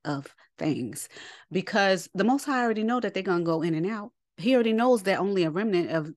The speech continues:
his children's gonna listen. Everybody else is gonna be a knucklehead. That's why the Most High said he gonna be getting rid of the rebels, number one.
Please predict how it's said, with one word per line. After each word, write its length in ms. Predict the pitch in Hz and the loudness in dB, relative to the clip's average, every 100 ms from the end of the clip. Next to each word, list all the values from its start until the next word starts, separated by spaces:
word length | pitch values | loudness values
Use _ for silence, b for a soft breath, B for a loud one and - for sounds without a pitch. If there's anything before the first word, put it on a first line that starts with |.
| _ | _
his 240 | 170 185 - | -4 -4 0
children's 340 | 226 226 175 | 0 2 2
gonna 200 | 165 160 | 4 4
listen. 340 | 196 - 190 - B B 240 | 2 0 -8 -10 B B 2
Everybody 320 | 233 247 247 | 4 6 6
else 160 | 302 | 4
is 20 | 226 | 2
gonna 160 | 233 | 2
be 80 | 247 | 4
a 60 | 254 | 4
knucklehead. 480 | 311 185 170 151 160 | 4 2 -2 -4 -4
That's 220 | 180 - | -4 0
why 120 | 233 | 0
the 60 | 233 | 2
Most 160 | 233 | 0
High 160 | 247 240 | 0 -2
said 220 | 262 277 | -2 -2
he 100 | 247 | -2
gonna 220 | 240 226 | -2 -2
be 260 | 226 233 220 B - | 0 -2 -6 B -4
getting 220 | 160 226 | 0 4
rid 160 | 233 240 | 4 4
of 60 | 262 | 4
the 80 | |
rebels, 420 | 254 196 185 202 - | 4 4 4 0 0
number 240 | 185 180 | 0 0
one. 300 | 160 170 185 | 2 2 0